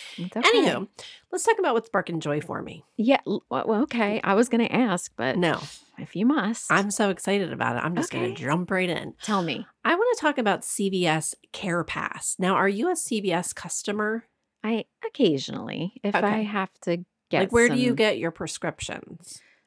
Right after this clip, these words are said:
Speaker 1: So, the C V S pharmacy inside of the Target at the
Speaker 2: Okay.
Speaker 1: Springfield Mall, which you know,
Speaker 2: Uh-huh.
Speaker 1: is eons better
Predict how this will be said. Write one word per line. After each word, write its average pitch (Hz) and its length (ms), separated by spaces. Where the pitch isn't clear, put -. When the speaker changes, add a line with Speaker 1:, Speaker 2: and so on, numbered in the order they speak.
Speaker 1:
So, 190 880
the 180 180
C 226 300
V 269 100
S 262 160
pharmacy 202 680
inside 160 920
of 143 340
the 143 120
Target 127 580
at 170 140
the 175 60
Speaker 2:
Okay. 143 80
Speaker 1:
Springfield 202 420
Mall, 156 300
which 190 180
you 151 100
know, 180 360
Speaker 2:
Uh-huh. 170 300
Speaker 1:
is 151 680
eons 160 640
better - 580